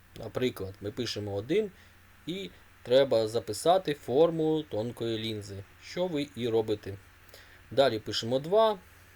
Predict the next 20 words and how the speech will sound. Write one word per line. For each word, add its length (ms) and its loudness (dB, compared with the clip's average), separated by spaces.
І 320 -6
що 200 -2
треба 340 2
зробити? 520 -2
Записати 640 -2
означення 560 0
оптичної 540 -4
сили 360 -4
лінзи 420 -4
та 120 0
формулу 500 0
для 200 2
обчислення 560 -2
оптичної, 600 -6
е, 320 -4
сили 360 0
лінзи, 420 -4
що 220 -12
ми 140 -6
якраз 480 -2